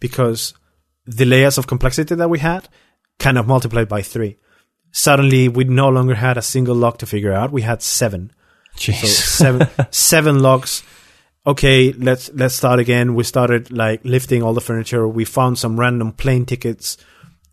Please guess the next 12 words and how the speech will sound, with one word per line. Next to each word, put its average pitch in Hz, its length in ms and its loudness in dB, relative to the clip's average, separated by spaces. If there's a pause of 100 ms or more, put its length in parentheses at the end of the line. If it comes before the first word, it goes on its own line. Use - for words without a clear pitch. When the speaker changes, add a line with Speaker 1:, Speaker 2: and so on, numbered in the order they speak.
Speaker 1:
of 113 420 -2
a 123 80 -4
guy 113 480 2 (120)
that 113 160 -6
had 117 260 -6
gone, 110 340 -2 (580)
uh, 107 520 0 (220)
to 127 100 -8
several, 117 600 0 (1160)
several 123 460 0
different 113 560 -4
places, 147 540 -2